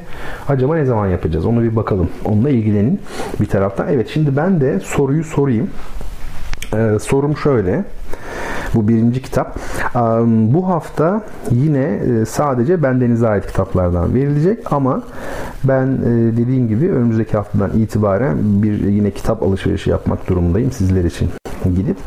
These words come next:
Orada, e, Asya ile Kuzey Amerika'yı bağlıyor. Kışın soğuktan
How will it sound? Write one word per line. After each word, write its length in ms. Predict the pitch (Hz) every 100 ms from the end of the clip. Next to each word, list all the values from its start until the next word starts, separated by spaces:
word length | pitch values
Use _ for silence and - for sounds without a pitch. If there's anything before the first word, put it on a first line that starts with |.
| - - - -
Orada, 460 | 156 139 104 127 165
e, 180 | 160 120 71 78 - - - - - - - - - - - - -
Asya 340 | 113 - 90 85
ile 300 | 80 123 156
Kuzey 240 | 101 95
Amerika'yı 560 | 82 80 - - - 95
bağlıyor. 560 | 120 123 131 135 156 175 - -
Kışın 360 | - 120 95
soğuktan 640 | 85 - 101 87 - 76